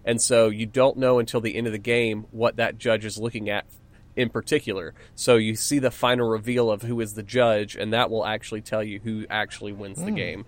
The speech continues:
Speaker 1: So you kinda have to balance
Speaker 2: Hmm.
Speaker 1: out your criteria, or you s-, go all in on one and hope that you got one particular judge.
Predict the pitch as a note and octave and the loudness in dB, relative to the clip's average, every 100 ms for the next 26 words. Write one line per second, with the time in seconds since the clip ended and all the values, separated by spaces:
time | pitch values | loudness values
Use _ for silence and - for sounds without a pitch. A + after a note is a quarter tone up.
0 | - - - B2+ C3 A#2+ A#2 - G2+ A#2+ | -18 -12 -4 -2 2 2 2 -2 -4 2
1 | A#2 B2+ D#3 B2+ B2 A2+ - G#2+ - G#2 | 4 4 2 2 4 4 0 -10 -6 -6
2 | G#2 D#3 C#3 G#2+ G#2 - - - B2 A2+ | -4 -2 0 2 2 0 -12 0 0 2
3 | A2 - - B2 C3+ B2 B2 A#2+ A2+ C3 | -2 -6 -8 -2 4 6 6 6 4 2
4 | A2 A2 C3 A2 G#2 G#2 G#2 A2 G#2+ G#2+ | 2 2 2 2 0 -2 0 0 0 -6
5 | - G#2+ G#2 G2 A2 G2+ G#2+ - F#2+ G#2 | -6 -2 0 0 -2 -4 -6 -10 -8 -8
6 | G2 G#2+ A2+ G2+ - | -6 -4 -4 -4 -10